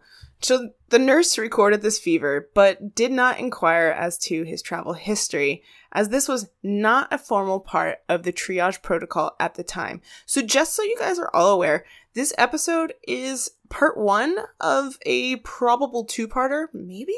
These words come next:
three-parter? We'll see. Definitely two-parter. And I just want you guys to remember that little detail about travel history not being a part of the triage protocols in the hospitals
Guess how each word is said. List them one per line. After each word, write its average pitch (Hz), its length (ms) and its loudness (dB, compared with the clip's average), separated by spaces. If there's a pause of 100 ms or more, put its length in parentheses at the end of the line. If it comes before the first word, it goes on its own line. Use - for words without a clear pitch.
three-parter? 466 680 -4
We'll - 100 -8
see. - 260 -6 (800)
Definitely 370 420 2
two-parter. 180 600 0 (720)
And 269 320 0 (200)
I 349 160 -4
just 392 240 -2
want 359 220 -2
you 320 60 -10
guys 269 240 -2
to 269 100 -4
remember 233 300 0
that 208 180 2
little 220 160 -2
detail 208 460 -2
about 190 260 0
travel 190 380 4
history 196 380 -4
not 170 280 -4
being 185 160 -4
a 175 60 -6
part 165 360 0
of 165 180 -4
the 160 60 -18
triage 175 380 -2
protocols 196 640 -2
in 175 160 -6
the 165 80 -6
hospitals 220 640 -4